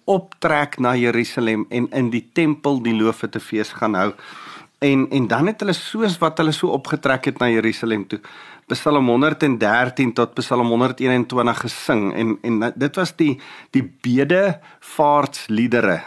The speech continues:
eh, ou Afrikaans. 'n Nuwe Afrikaanse vertaling praat van pelgrimsliedere. Maar ek hou van die woord bedevaartsliedere, nou, want hulle het gebid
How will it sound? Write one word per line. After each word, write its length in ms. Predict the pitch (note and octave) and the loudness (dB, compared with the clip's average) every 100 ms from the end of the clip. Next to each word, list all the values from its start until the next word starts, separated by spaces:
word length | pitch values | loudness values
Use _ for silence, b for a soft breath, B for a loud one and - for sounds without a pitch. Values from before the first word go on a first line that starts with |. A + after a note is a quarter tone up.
| - | -6
eh, 140 | G#2 - | -4 2
ou 140 | C#3 | 2
Afrikaans. 560 | C3 C#3+ A#2+ A#2+ G#2 G#2+ | 2 -2 -2 0 0 0
'n 300 | A2 G#2+ B2 | -4 -2 0
Nuwe 220 | A#2+ C#3 D#3+ | 0 2 2
Afrikaanse 560 | C#3+ C#3 C#3 B2+ - | 2 -2 0 0 -2
vertaling 480 | B2+ - A#2 A#2+ A#2 | -8 -2 2 2 0
praat 260 | - A2+ - | 0 -2 -2
van 180 | A#2+ - | -6 -4
pelgrimsliedere. 1000 | D3+ C#3+ C3+ - A#2+ G#2+ G#2 F#2+ E2 D2+ - _ B B B B B | 0 2 2 0 0 -2 -4 -6 -6 -8 -10 _ B B B B B
Maar 160 | - B2 | -4 -2
ek 80 | B2 | 0
hou 140 | C3+ | 0
van 120 | D3+ | 2
die 120 | G3 B2+ | 0 2
woord 400 | B2+ A2+ F#2+ E2+ | 2 2 -4 -2
bedevaartsliedere, 1400 | A2 A#2+ B2+ - A#2+ G#2 G#2 - - G2+ G#2 G2+ F#2 | 2 2 2 0 2 2 2 -2 -6 -2 -2 0 0
nou, 180 | E2+ F2 | -2 -4
want 160 | G#2 G#2 | -2 0
hulle 140 | A2 | 0
het 100 | A2 | -2
gebid 680 | - G#2 F#2+ - E3 F#3 - | -4 -6 -6 -2 0 -2 -12